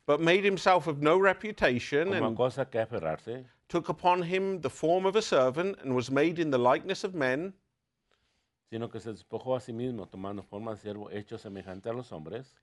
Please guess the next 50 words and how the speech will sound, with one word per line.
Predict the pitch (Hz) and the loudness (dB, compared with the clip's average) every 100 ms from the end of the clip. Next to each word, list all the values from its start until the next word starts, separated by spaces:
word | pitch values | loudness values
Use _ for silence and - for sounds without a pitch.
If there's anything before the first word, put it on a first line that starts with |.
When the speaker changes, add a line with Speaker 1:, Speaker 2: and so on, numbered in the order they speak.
| - | -4
Speaker 1:
And | 127 | 0
being | 143 147 127 | 2 2 -2
found | - 165 180 190 202 | 2 4 6 4 2
in | 170 | 0
fashion | 135 - 160 - 180 | 0 0 0 0 0
as | 156 135 | 0 2
a | |
man, | 139 139 143 143 | 0 0 0 -2
he | - 127 | -6 -4
humbled | - 214 196 175 | 0 2 4 2
himself | 160 - 160 147 151 | 0 2 2 2 -2
and | |
became | 123 113 143 127 | -6 -4 -2 0
obedient | 117 143 160 151 156 | 0 0 0 0 -2
unto | - 123 110 | -4 -6 -4
death, | 110 123 120 _ _ _ - | 0 0 0 _ _ _ -8
even | 120 120 143 | -6 -2 -4
the | |
death | 143 92 90 | -2 -6 -6
of | 120 | -12
the | 156 | -4
Speaker 2:
Y | |
Speaker 1:
cross." | - 240 | 2 2
Speaker 2:
estando | - 120 127 | 2 -2 0
en | 127 | -2
la | 123 | -2
condición | 117 101 - 131 | -6 -10 -8 -8
de | 107 | -6
hombre, | 117 120 98 90 | -6 -6 -8 -12
se | _ - | _ -12
humilló | 101 101 117 | -10 -6 -6
a | |
sí | 123 120 | -6 -8
mismo, | 104 107 113 | -8 -8 -10
haciéndose | 110 104 107 107 | -10 -12 -12 -12
obediente | 95 98 113 113 | -10 -10 -10 -12
hasta | 101 95 | -12 -8
la | 87 | -8
muerte | 90 104 101 - | -8 -10 -10 -16
y | 98 | -14
muerte | 92 92 - 101 | -14 -14 -14 -14
de | 107 | -12
cruz. | - 73 71 _ _ _ _ | -14 -20 -20 _ _ _ _
Speaker 1:
So | - 196 | 4 4
are | 151 202 233 | 8 6 6
you | 233 233 | 6 4
a | |
son | - 214 214 240 208 _ _ _ _ - | 4 4 4 2 -4 _ _ _ _ 2
of | 185 | 6
God? | 247 254 143 87 | 8 8 6 0